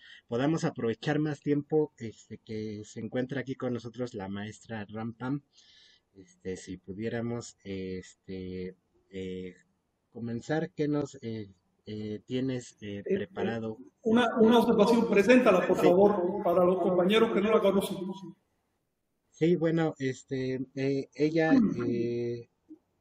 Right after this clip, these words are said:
Speaker 1: una virtuosa, este, eh, porque, bueno, <laughs> eh, hace muchas cosas, <laughs> entre ellas, eh, dentista, este, comentabas que, este, llegas a ir a comunidades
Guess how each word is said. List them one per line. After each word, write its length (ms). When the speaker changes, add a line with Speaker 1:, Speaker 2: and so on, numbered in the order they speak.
Speaker 1:
una 380
virtuosa, 800
este, 840
eh, 580
porque, 440
bueno, 380
<laughs> 220
eh, 460
hace 240
muchas 340
cosas, 600
<laughs> 280
entre 360
ellas, 400
eh, 500
dentista, 720
este, 640
comentabas 640
que, 260
este, 260
llegas 360
a 100
ir 180
a 80
comunidades 1040